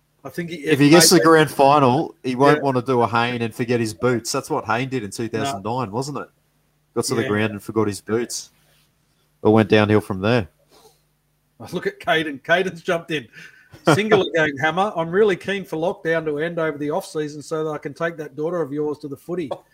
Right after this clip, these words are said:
Speaker 1: Seriously good. <laughs> So, well, mate, you better, um, probably contact her and, um, treat her, her nice because, um, she's got a,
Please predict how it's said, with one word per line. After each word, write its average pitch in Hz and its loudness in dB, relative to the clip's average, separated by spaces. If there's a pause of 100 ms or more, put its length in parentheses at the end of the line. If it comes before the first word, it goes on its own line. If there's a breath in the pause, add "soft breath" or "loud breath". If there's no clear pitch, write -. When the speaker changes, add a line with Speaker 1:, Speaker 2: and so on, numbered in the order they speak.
(220)
Speaker 1:
Seriously 175 -6
good. 143 -10
<laughs> - -20
So, - 0 (200 loud breath)
well, 185 2
mate, 190 0 (440 soft breath)
you 208 -4
better, 185 4 (340)
um, 165 -4
probably 175 -4
contact 175 -6
her 170 0
and, 151 -6
um, 147 -4
treat 170 -6
her, 151 -4
her 147 -4
nice 165 -8
because, 151 -4
um, 147 0
she's 147 -14
got 175 0
a, 156 0